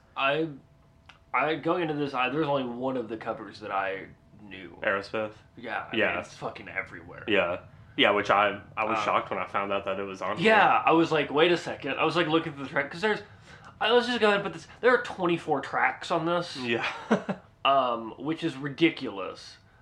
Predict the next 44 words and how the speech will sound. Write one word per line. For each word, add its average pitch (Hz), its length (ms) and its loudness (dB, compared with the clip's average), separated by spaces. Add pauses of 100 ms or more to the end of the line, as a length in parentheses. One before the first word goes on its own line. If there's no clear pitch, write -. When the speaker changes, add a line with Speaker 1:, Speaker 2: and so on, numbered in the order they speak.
(100)
Speaker 1:
So 160 140 -2
I, 180 260 4 (140)
I 165 80 6
didn't 170 380 -2
have 147 200 -4
time 156 240 0
to 139 80 -4
look, 135 240 -4
like, 143 140 0
I 160 40 4
didn't 165 220 0
look 160 160 -2
through 143 180 -6
all 131 160 0
the 127 60 -4
tracks 131 300 -2
before 139 140 -4
I 139 40 -6
did 127 160 -8
notes. 123 220 -2
I - 20 -2
was 143 80 -4
just 147 160 -8
doing 143 220 -2
notes 127 240 -2
and 120 100 -12 (240)
putting 143 260 -4
in 131 80 -6
the 123 60 -8
track 135 300 -2
names 123 260 -4
as 120 180 -2
I 117 120 0
went. 117 300 -4
Speaker 2:
Mm-hmm. 147 200 -4
Speaker 1:
And 98 160 -6 (300)
I - 20 -2
was 139 140 -4
like, 135 180 -4
"Oh, 147 320 4 (380)
wait, 139 100 -6
what 147 240 0
the 170 100 -2
fuck?" - 440 -2